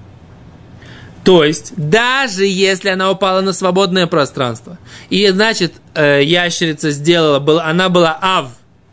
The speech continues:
отцом тумы, и она сделала кастрюлю или тарелку, она сделала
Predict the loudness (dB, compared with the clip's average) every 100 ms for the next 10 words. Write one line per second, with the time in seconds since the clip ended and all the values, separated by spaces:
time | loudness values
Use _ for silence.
0 | -8 -6 -6 0 0 2 -2 -4 -2 -2
1 | 0 0 -2 0 2 2 0 -2 -4 -4
2 | 2 4 4 0 -2 -2 -2 0 0 0
3 | -2 -6 -18 -20 -20 -4 0 0 0 2
4 | 4 4 2 0